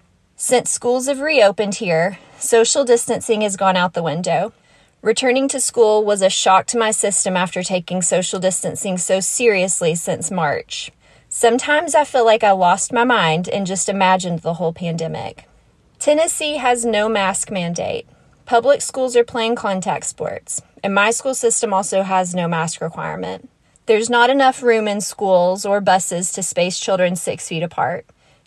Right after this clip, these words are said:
And whenever we have a positive case, only the students who sit within six feet of that child are quarantined. There are wide-ranging inconsistencies between local school systems in neighboring counties and towns,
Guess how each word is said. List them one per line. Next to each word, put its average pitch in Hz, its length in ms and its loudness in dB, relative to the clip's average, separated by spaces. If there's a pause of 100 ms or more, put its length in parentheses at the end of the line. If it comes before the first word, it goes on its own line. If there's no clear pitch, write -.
And 208 100 0
whenever 233 320 2
we 269 140 -2
have 247 240 4
a 262 60 0
positive 269 520 0
case, 294 500 -2 (140)
only 233 260 0
the 285 120 -2
students 220 420 -2
who 226 80 -8
sit 202 260 -2
within 202 320 -4
six - 320 -6
feet 190 180 -6
of 175 80 -6
that 170 200 -2
child 160 240 -2
are 147 80 -6
quarantined. 160 720 -14 (640)
There 226 220 6
are 226 80 4
wide-ranging 277 800 2
inconsistencies 196 1200 -4 (100)
between 196 420 -4
local 185 320 0
school 185 260 -6
systems 175 800 -4
in 190 180 0
neighboring 190 400 0
counties 185 400 -4
and 180 100 -2
towns, - 540 -8